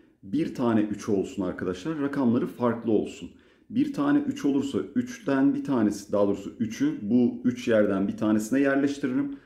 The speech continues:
Temsil olarak buraya yerleştirdiğimi düşünün. Üç yerden birine üç yerleşti. Kalan iki yere beş sayıdan bir tanesi yerleşir. Kalan dört yere, kalan bir yere dört sayıdan bir tanesi yerleşir. Böylece altmış tane sayı olur.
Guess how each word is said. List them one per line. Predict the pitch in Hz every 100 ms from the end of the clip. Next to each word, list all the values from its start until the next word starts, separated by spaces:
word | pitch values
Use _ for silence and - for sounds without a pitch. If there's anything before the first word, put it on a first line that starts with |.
| _ _
Temsil | 180 156 - 127
olarak | 107 120 -
buraya | 113 110
yerleştirdiğimi | 101 90 87 82 - 85 90
düşünün. | 82 - 110 135 - _ _
Üç | 135 - 135
yerden | 113 110 104 104
birine | 123 131
üç | 147 131 127 113
yerleşti. | 107 98 90 - - 78 - _ _ _ -
Kalan | 123 131 143 -
iki | 117 -
yere | 151 120 107 - - _ _ _
beş | 92 123 143
sayıdan | - - 120 110 101 92
bir | -
tanesi | 120 127 135 -
yerleşir. | 139 139 143 143 160 - - _ _
Kalan | - 139 139 139 135
dört | 143 143 120
yere, | 104 127 147 - _ _ _
kalan | - 117 123 123
bir | 139
yere | 131 110 135
dört | 127 131
sayıdan | - 110 98 92 95
bir | 98
tanesi | - 107 107 110
yerleşir. | 123 101 87 73 - 87
Böylece | 113 127 113 113 139
altmış | - 202 - - -
tane | 139 139
sayı | 143 - 143 147
olur. | 143